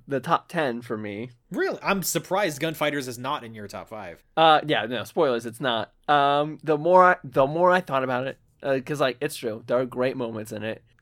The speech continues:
Speaker 1: But is it bad that the more I thought about the music, the more I was like, "I can't do that again"? <laughs>
Speaker 2: There's the, the point in our podcast episode where, um, I said, "I'm gonna have the song be, uh, the intro," and you're like, "Don't you dare." And I was like, "Okay."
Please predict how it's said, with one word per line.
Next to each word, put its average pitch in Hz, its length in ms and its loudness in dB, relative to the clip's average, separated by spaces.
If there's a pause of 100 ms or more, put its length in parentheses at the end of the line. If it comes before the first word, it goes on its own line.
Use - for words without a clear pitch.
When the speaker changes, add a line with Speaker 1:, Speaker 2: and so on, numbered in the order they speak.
(140)
Speaker 1:
But 165 200 4
is 156 160 2
it 160 140 0
bad 165 300 4
that 160 160 4
the 139 80 0
more 131 240 0
I 131 100 2
thought 127 220 2
about 123 200 0
the 127 60 -6
music, 117 460 -4
the 135 80 -2
more 123 200 2
I 120 60 6
was 113 120 2
like, 123 200 -8
"I 113 160 0
can't 107 240 -8
do 107 140 -10
that 120 240 -4
again"? 151 280 4 (600)
<laughs> - 480 -20
Speaker 2:
There's 147 160 -4
the, 156 240 -6
the 160 100 -6
point 175 240 -2
in 139 60 -2
our 120 60 -2
podcast 131 580 -4
episode 165 500 -4
where, 127 400 -2 (320)
um, 117 400 -2
I 117 140 -6
said, 120 420 -4
"I'm 185 200 0
gonna 135 200 -6
have 151 340 -4
the 160 80 -2
song 131 600 0
be, 123 200 -4
uh, 120 60 -4
the 117 240 -8
intro," 110 540 -6 (260)
and 127 220 -8
you're 127 100 -2
like, 120 380 -6
"Don't 170 260 0
you 170 100 -4
dare." 131 440 -2
And 113 80 -12
I 117 80 -10
was 113 240 -12
like, 110 280 -8
"Okay." 139 800 0